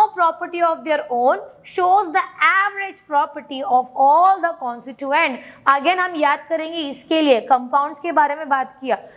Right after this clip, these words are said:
एग्जांपल याद करो, सॉल्ट का लेती हूँ मैं हमेशा, राइट? सॉल्ट में क्या सोडियम क्लोराइड सोडियम का प्रॉपर्टी दिखाता है, राइट? क्या वो क्लोरीन का प्रॉपर्टी दिखाता है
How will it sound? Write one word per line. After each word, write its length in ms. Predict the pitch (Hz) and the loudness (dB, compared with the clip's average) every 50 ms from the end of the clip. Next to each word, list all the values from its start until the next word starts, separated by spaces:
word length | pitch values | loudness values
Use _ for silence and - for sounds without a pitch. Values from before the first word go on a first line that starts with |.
| _ _ - | _ _ -2
एग्जांपल 600 | 320 320 262 254 254 320 311 330 349 339 403 392 | -2 -2 0 2 4 4 4 2 0 -2 0 0
याद 220 | 339 330 311 311 320 - - | 2 2 2 0 -2 -6 -6
करो, 160 | 349 370 403 | -6 -4 -4
सॉल्ट 400 | 381 - - 311 302 320 339 330 | -4 -2 0 2 2 2 0 -2
का 160 | 339 349 339 | -2 -2 -2
लेती 260 | 330 311 302 302 302 | -2 -2 -4 -6 -8
हूँ 120 | 302 302 285 | -10 -8 -6
मैं 80 | 285 | -4
हमेशा, 520 | 285 269 247 233 226 247 233 - 220 190 - - - - | -4 -4 -4 -4 -6 -6 -4 -2 -2 -2 -4 -6 -6 0
राइट? 320 | 226 262 320 370 - - - - - _ _ | 2 2 2 2 -2 -8 -14 -20 -20 _ _
सॉल्ट 420 | - - 339 294 311 359 381 - | 0 2 4 4 4 2 0 -2
में 320 | 330 320 294 294 339 339 - - _ _ _ - | -4 -4 -4 -4 -4 -6 -10 -16 _ _ _ 0
क्या 200 | - 392 403 415 | 2 2 2 0
सोडियम 540 | 415 - - 349 320 320 320 349 381 392 381 | -2 -4 -4 -4 -2 0 0 -2 -2 -4 -4
क्लोराइड 560 | 370 320 277 254 247 254 254 269 - 359 359 - _ _ _ _ _ _ _ - | -2 0 2 2 2 2 0 -2 -6 -12 -14 -16 _ _ _ _ _ _ _ -4
सोडियम 340 | - 339 320 302 330 339 349 | 0 2 2 2 0 -2 -2
का 120 | 339 349 349 | -2 -4 -2
प्रॉपर्टी 420 | 349 330 302 311 320 294 311 320 | -2 -4 -4 -4 -6 -8 -8 -10
दिखाता 360 | 269 285 269 277 277 269 285 | -12 -10 -6 -6 -4 -2 -2
है, 220 | 294 294 294 302 302 - _ _ _ _ _ _ _ _ _ _ _ _ _ - - - - - - - - - - | -4 -4 -6 -12 -16 -18 _ _ _ _ _ _ _ _ _ _ _ _ _ -18 -18 -16 -16 -18 -18 -20 -8 2 4
राइट? 300 | 247 285 339 370 - - - _ _ _ | 4 4 4 2 -4 -10 -18 _ _ _
क्या 160 | - 381 392 381 | 0 2 2 2
वो 120 | 370 392 | 0 -2
क्लोरीन 360 | 381 381 349 320 330 330 339 | -2 -2 -2 -2 -2 -2 0
का 100 | 320 349 | 0 0
प्रॉपर्टी 440 | 349 320 320 302 302 - 320 269 330 | 2 0 -2 -2 -2 -4 -6 -6 -6
दिखाता 440 | 262 302 285 - 294 285 285 294 285 | -6 -8 -4 -2 0 0 0 0 -4
है 300 | 285 294 294 - - | -4 -6 -8 -12 -20